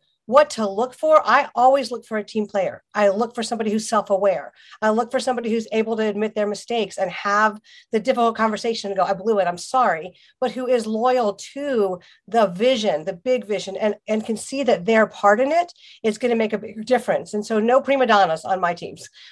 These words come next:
but I do think you have to understand and then be willing to say, "Hey, I'm not great here, but I'd love to partner with you, or I'd love some help here," um, either to learn, but also to hand off. And then again, we, I think so much as we scale, we have to be willing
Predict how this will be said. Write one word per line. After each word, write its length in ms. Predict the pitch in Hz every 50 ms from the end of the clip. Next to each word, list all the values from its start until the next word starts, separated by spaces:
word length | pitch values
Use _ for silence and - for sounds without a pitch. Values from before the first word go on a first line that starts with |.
| - _ _
but 80 | 240 226
I 80 | 226
do 220 | 214 226 262 285 277
think 260 | - 262 226 220 -
you 120 | 226 214
have 260 | 175 226 226 247 -
to 100 | - 240
understand 680 | 190 220 220 214 208 - - - 214 208 196 196 196 190 -
and 140 | 208 202 214
then 100 | 226 220
be 120 | 220 233
willing 300 | 226 226 285 294 302 262
to 60 | 233 226
say, 120 | - 214
"Hey, 300 | 196 226 202 175 170 - _ _ _ _ _ _
I'm 140 | 226 277 320
not 180 | 359 302 -
great 200 | - 240 277 302
here, 160 | 240 226 214 202
but 100 | 247 269
I'd 120 | 294 240
love 180 | 226 233 269 254
to 100 | 254 220
partner 320 | - - 226 202 208 208
with 140 | 196 180 190
you, 300 | 240 277 269 240 220 208
or 160 | 196 202 202
I'd 120 | 202 202 196
love 200 | 214 247 254 240
some 120 | - 202
help 260 | 175 - 302 349 349 -
here," 320 | 233 190 175 175 180 - _ _ _ _ _ _ _
um, 200 | 214 208 202 208 208
either 220 | 247 262 262 247
to 160 | 226 - 226
learn, 400 | 226 220 240 247 247 254 269 262
but 100 | 226 240 -
also 260 | - 240 262 - 311
to 100 | 285 -
hand 320 | 220 214 180 220 226 202 185
off. 320 | - 175 175 - - - - - _ _ _ _ _ _ _ _ _ _ -
And 160 | 226 214 214
then 140 | 233 226 226
again, 380 | 220 214 247 254 247 226 214
we, 280 | 208 214 208 202 196 -
I 80 | 214 208
think 180 | - 262 220
so 240 | - - - 254 254
much 260 | 262 240 233 233 -
as 120 | 226 196 202
we 120 | 202 202
scale, 380 | 185 - - - 226 233 226 208
we 120 | 208 208
have 320 | 196 - - 220 220 - -
to 120 | - 226
be 140 | 214 220 208
willing 440 | 202 202 196 196 196 190 180 175